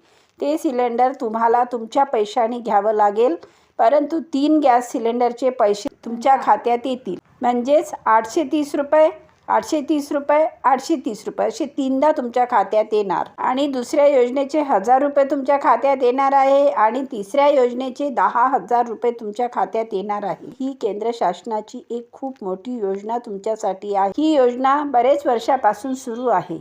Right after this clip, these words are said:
परंतु ही योजना कुणालाही माहिती नाही. पीएम किसान निधी आणि नमो शेतकरी योजना. ज्या महिलांच्या नावे शेती असेल,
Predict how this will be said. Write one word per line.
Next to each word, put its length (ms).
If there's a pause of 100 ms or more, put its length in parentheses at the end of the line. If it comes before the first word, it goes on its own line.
परंतु 420
ही 340
योजना 380 (240)
कुणालाही 580
माहिती 500
नाही. 320 (520)
पीएम 440 (100)
किसान 600 (320)
निधी 460 (160)
आणि 320
नमो 420
शेतकरी 600
योजना. 540 (280)
ज्या 200
महिलांच्या 680
नावे 360
शेती 440
असेल, 440